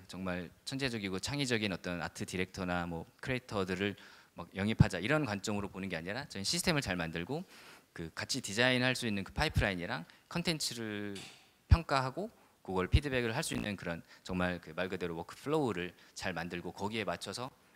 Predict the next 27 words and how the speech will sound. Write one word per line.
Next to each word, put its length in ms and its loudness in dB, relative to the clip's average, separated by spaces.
그 80 -6
시스템으로 1080 -2
인력들이 420 2
들어와서 540 2
성과를 540 2
내고 340 -2
뭐 280 -16
이렇게 260 -4
저희 420 6
그 240 -8
회사 140 2
입장에서는 440 0
고-, 720 0
뭐 100 -16
그런 380 -12
파이프라인이 580 4
저희 180 -2
자산이 360 2
남을 260 2
수 140 -2
있게 320 -6
이런 240 4
것들로 360 4
좀 160 0
결정을 440 0
했던 200 2
것들이 400 0